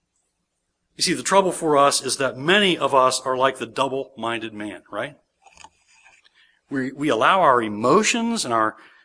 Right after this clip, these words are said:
feelings and our selfish desires to toss us all over the place when facing trials. And for that person, there will be no wisdom from God. Who says, "I'm just going by my feelings here and it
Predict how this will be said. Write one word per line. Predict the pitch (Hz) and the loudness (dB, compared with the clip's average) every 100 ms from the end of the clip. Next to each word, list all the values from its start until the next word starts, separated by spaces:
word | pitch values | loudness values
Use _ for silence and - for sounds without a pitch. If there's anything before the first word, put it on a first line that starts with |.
| _ | _
feelings | - - 208 220 220 220 151 | -12 -4 0 2 2 0 -2
and | 113 | -2
our | 107 | -2
selfish | - 196 208 208 202 | 0 4 2 2 -6
desires | - 127 143 160 165 - | -4 -2 0 2 0 -4
to | 113 | -10
toss | - 214 226 226 - - | 0 4 6 4 -2 0
us | 160 160 - - | 2 2 0 4
all | 208 240 226 151 | 6 8 6 8
over | 202 185 151 | 6 6 2
the | 127 | -2
place | 131 147 135 135 - | 2 4 4 2 0
when | 120 | -4
facing | - 139 131 131 | 0 0 0 -2
trials. | - 131 127 117 117 - - - | -2 0 2 2 0 -4 -12 -4
And | 139 | -4
for | 123 120 | -2 0
that | 160 202 - | 0 0 -2
person, | 180 175 180 170 - - | -2 0 -2 -6 -12 -4
there | 151 139 | 0 2
will | 147 151 | 2 2
be | 180 226 | 0 -2
no | 220 226 | 0 0
wisdom | 220 233 208 180 | 0 0 -2 -6
from | 170 151 | -6 -8
God. | 185 190 147 - _ _ _ _ _ _ _ _ _ _ _ _ _ _ _ _ _ _ _ _ _ _ | -6 -8 -10 -14 _ _ _ _ _ _ _ _ _ _ _ _ _ _ _ _ _ _ _ _ _ _
Who | 175 | -8
says, | 185 165 | -2 -2
"I'm | 170 | 0
just | 233 214 196 | -2 -2 0
going | 233 262 | 2 4
by | 190 170 | 4 4
my | 165 | 2
feelings | 156 247 247 180 151 143 | 2 0 0 0 0 -2
here | 165 | 0
and | |
it | 156 | 0